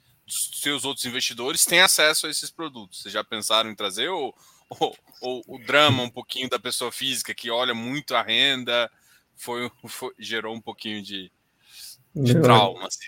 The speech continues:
Speaker 1: vamos dizer
Speaker 2: é,
Speaker 1: assim?
Speaker 2: até boa pergunta. A gente, na verdade, assim, a gente, falando um pouco da Autonomy, né, a gente foi, começou, né, foi fundado em dois mil e sete, e o nosso foco sempre foi, né, o,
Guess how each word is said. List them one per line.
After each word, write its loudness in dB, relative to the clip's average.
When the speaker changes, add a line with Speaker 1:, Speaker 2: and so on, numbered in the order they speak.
Speaker 1:
vamos -4
dizer -2
Speaker 2:
é, 8
Speaker 1:
assim? 10
Speaker 2:
até 10
boa 12
pergunta. 12
A 10
gente, 10
na 10
verdade, 12
assim, 8
a 10
gente, 4
falando 10
um 2
pouco 10
da 12
Autonomy, 10
né, 4
a 4
gente 2
foi, 6
começou, 10
né, 10
foi 4
fundado 10
em 6
dois 6
mil 6
e 4
sete, 2
e 6
o 6
nosso 10
foco 12
sempre 8
foi, 10
né, 6
o, 6